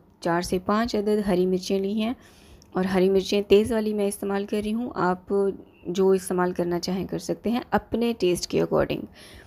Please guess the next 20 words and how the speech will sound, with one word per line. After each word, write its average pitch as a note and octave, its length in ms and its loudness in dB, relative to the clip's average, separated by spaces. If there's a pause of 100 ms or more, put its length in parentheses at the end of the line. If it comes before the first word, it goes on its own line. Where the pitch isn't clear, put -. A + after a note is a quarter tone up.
(380)
अब A#3+ 200 6
इन C4 280 0
वेजीज A#3 340 2
को A#3+ 300 2
बहुत G3+ 260 2
ज़्यादा G3 320 2
आपने G3 240 0
पकाना F3+ 440 -2
बिल्कुल F3+ 360 0
भी F#3 120 0
नहीं G3 340 0
है, A3 140 0
इसको - 360 -6
सिर्फ़ A#3 380 -2
और G3 100 4
सिर्फ G3+ 260 -2
हमने F#3+ 280 2
ट्रांसलूसेंट G3+ 720 -2
होने F3+ 220 2
तक, A#3+ 340 0